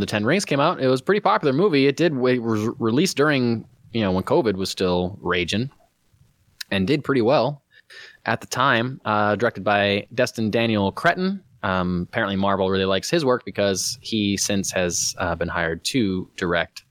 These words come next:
uh, Avengers Kang Dynasty and also the Wonder Man series for Disney Plus. So, um, he, uh,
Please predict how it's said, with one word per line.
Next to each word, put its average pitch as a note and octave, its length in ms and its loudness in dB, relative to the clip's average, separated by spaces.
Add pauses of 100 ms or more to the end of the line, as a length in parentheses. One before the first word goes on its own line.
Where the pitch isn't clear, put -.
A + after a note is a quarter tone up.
(160)
uh, F2+ 60 -4
Avengers E2 340 -4
Kang D#2 220 -6
Dynasty C#3+ 460 -2 (360)
and G#2+ 140 -2
also A2+ 240 -2
the A2 100 0
Wonder G2 320 -2
Man D2+ 260 -4
series D2 400 -4
for - 120 -8
Disney F#2+ 240 -4
Plus. G#2 340 -2
So, F2 320 0 (720)
um, E2+ 500 -2 (1080)
he, A2+ 400 0
uh, G#2 380 2